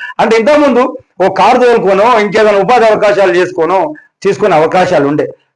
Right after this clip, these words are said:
కానీ అది మీరు చేస్తా అని చెప్పేసి అన్నారు, చేయాలి. ఎందుకంటే వాళ్ళు ప్రతి ఒక్కరికి ఉద్యోగాలు కల్పించే వ్యవస్థ ఏ ప్రభుత్వం చేయలేదు. వాళ్ళని కంపల్సరీగా ఉపాధి అవకాశాలు కల్పించడంలో మీరు ముందు వరుసలో ఉన్నారని చెప్పేసి అంటారు. కాబట్టి వాళ్ళకు ఉపాధి అవకాశాలు కల్పించి ఆ పెద్దన్న పాత్ర వహించాల్సిందిగా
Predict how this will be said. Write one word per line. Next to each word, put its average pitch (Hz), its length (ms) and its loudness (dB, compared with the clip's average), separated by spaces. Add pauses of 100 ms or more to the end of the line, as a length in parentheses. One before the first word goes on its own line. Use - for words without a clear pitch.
కానీ 214 220 0
అది 214 160 0
మీరు 185 180 -2
చేస్తా 202 420 0
అని 214 120 0
చెప్పేసి 185 280 0
అన్నారు, 190 360 0
చేయాలి. 190 280 2
ఎందుకంటే 190 400 0 (380)
వాళ్ళు 165 340 0
ప్రతి 147 260 -2
ఒక్కరికి 233 260 0
ఉద్యోగాలు 233 340 2
కల్పించే 226 380 0
వ్యవస్థ 208 340 0
ఏ 208 200 2
ప్రభుత్వం 226 440 0 (100)
చేయలేదు. 202 320 0 (340)
వాళ్ళని 185 280 0
కంపల్సరీగా 196 680 0 (380)
ఉపాధి 254 340 2
అవకాశాలు 220 440 0
కల్పించడంలో 190 580 0
మీరు 180 180 0
ముందు 160 220 -2
వరుసలో 185 300 0
ఉన్నారని 165 340 0
చెప్పేసి 147 280 -4
అంటారు. 143 380 -2 (300)
కాబట్టి 277 380 0
వాళ్ళకు 233 220 2
ఉపాధి 233 280 2
అవకాశాలు 220 420 0
కల్పించి 185 460 -2 (360)
ఆ 143 40 -4
పెద్దన్న 254 360 0
పాత్ర 214 280 0
వహించాల్సిందిగా 180 800 0